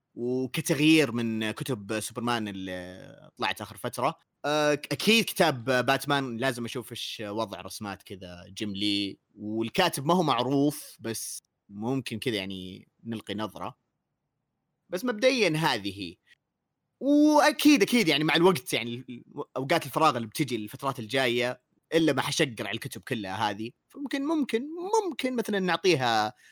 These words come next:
حلقة خاصة، مثلًا الكتب اللي طلعت ديجيتال، سواء لدي سي أو مثلًا كان ديجيتال بس لحالها. ممكن.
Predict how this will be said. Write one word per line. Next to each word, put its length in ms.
حلقة 320
خاصة، 360
مثلًا 360
الكتب 380
اللي 120
طلعت 500
ديجيتال، 500
سواء 260
لدي 340
سي 300
أو 100
مثلًا 220
كان 280
ديجيتال 320
بس 220
لحالها. 420
ممكن. 360